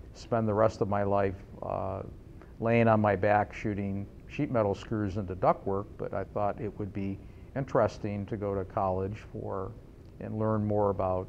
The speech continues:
uh, air conditioning and refrigeration systems. So, uh, Alfred State College had a, uh, two-year, uh, associate degree program in air conditioning technology.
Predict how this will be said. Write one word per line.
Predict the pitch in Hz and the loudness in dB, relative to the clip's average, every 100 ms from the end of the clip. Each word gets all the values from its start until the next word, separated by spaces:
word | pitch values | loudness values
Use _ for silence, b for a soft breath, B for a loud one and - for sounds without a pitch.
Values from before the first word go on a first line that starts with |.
| - - | -8 -8
uh, | - 113 | -6 -4
air | 104 | -4
conditioning | - 98 92 - 92 95 98 98 | -4 -6 -6 -8 -8 -8 -8 -8
and | 92 | -8
refrigeration | 87 110 90 101 156 - 95 | -8 -8 -6 -2 -2 -4 -10
systems. | - - - - - - - - | -12 -14 -12 -16 -16 -18 -18 -2
So, | 110 104 104 101 - | 2 2 2 0 -4
uh, | 120 104 101 | -6 -4 -2
Alfred | 123 123 127 131 | 6 6 6 0
State | - 135 123 | 4 2 2
College | 147 143 147 98 104 120 - - - - - | 2 4 4 4 2 -2 -12 -16 -18 -18 -6
had | 120 110 107 | 0 0 2
a, | 110 110 107 110 110 | 0 0 0 -2 -2
uh, | 98 98 | -4 -4
two-year, | - 143 123 120 120 120 - - | -2 0 4 6 6 4 -2 -12
uh, | - - - 98 - | -6 -2 -2 -2 -6
associate | - 143 151 - 117 104 | -2 4 4 4 0 0
degree | 101 101 107 | -4 -2 -4
program | 101 120 104 98 98 101 98 | 0 0 2 0 0 -2 -2
in | 98 | -2
air | 107 123 | 0 0
conditioning | 123 107 95 92 92 90 | 0 -2 -2 -6 -8 -6
technology. | 95 101 123 107 90 - - | -6 -4 -4 -4 -6 -12 -16